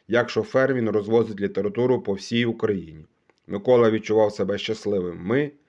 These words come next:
маємо навіть більше, як думали. Від тисяча дев'ятсот сорок четвертого року та до дев'яностого року потрібно було ховати все пов'язане з видавництвом вартової башти.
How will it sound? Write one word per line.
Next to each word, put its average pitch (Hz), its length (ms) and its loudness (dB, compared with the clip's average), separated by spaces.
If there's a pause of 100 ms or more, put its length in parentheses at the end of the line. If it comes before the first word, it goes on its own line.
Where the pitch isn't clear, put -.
(220)
маємо 117 380 2
навіть 101 260 -2
більше, 120 340 -2
як 98 160 2
думали. 90 460 -2 (680)
Від 117 260 -2
тисяча 104 420 -4
дев'ятсот 98 380 -2
сорок 98 200 -4
четвертого 131 680 2
року 123 420 -2 (280)
та 110 180 2
до 101 120 2
дев'яностого 101 540 0
року 117 340 2
потрібно 117 500 -2
було 107 240 2
ховати 113 420 2
все 127 220 -4
пов'язане 120 560 0
з 107 60 -8
видавництвом 117 640 -2
вартової 107 540 2
башти. 85 440 -10